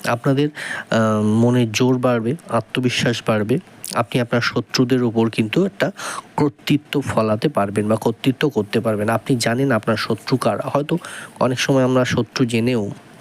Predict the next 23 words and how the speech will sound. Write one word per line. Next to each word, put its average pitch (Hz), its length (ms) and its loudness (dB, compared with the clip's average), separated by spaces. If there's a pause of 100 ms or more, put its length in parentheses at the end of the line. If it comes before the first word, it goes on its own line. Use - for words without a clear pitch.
(160)
তাদের 107 200 -2
সাথে, 120 340 0
আহ, - 680 -2
সামনাসামনি 127 560 -2
কিছু 131 200 0
করতে 120 340 -2
পারি 101 220 -2
না। 101 160 0 (1000)
তো 135 80 2
সেই 123 280 0 (340)
শত্রুদের 131 540 0
কিন্তু 110 360 0 (220)
আপনি 113 440 -2 (140)
আপনার 107 340 0
বশে 104 380 0
রাখতে 110 280 -2
পারবেন। 107 300 0 (220)
তারা 110 200 0
আপনার 139 220 0
ক্ষতি 147 240 -2
করার 147 120 0
চেষ্টা - 320 -2
করলেও 117 360 2